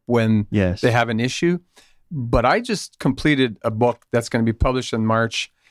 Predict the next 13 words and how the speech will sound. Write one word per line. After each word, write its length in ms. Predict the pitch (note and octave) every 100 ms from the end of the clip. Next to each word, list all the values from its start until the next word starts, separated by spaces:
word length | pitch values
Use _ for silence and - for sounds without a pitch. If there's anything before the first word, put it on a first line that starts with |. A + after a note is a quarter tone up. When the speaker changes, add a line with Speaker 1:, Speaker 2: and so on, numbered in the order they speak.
| _ -
Speaker 1:
and 160 | A#2+
it's, 400 | A2+ G#2 - - - _ _
and 420 | A#2+ A2 A2 - -
it's 160 | C3
called 260 | - C3+ B2+
The 200 | B2 A#2+
Art 180 | C3+ D3+
of 140 | A2+
Being 220 | B2+ A#2
Healthy, 560 | A2 C#3 C3+ A2 G#2 A2+ _ _ _ _ _ - -
um, 240 | B2+ - -
a 80 |
collection 760 | - C3 C3+ - C3 A#2+ A#2 A#2